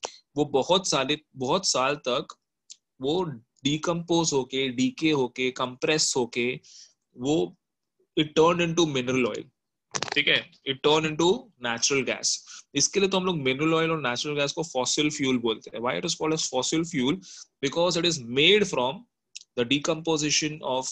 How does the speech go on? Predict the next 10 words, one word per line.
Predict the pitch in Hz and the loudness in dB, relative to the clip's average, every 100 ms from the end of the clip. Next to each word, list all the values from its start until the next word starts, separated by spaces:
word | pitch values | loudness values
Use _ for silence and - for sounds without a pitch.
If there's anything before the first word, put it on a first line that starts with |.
| - _ 127 | -12 _ -6
plants | 123 135 135 | -4 -2 -2
and | 147 123 120 | -2 -2 -4
animals | 127 123 156 - - - - - _ 139 | -2 0 0 -2 -4 -16 -20 -20 _ -2
which | 156 | 2
is | 147 117 | 0 2
there | 143 139 131 151 | 4 4 2 0
for | 156 139 | -2 -2
million | 127 135 147 160 156 | -2 0 2 2 2
of | 143 123 | -2 -2
years। | 107 - - - | -4 -2 -2 -2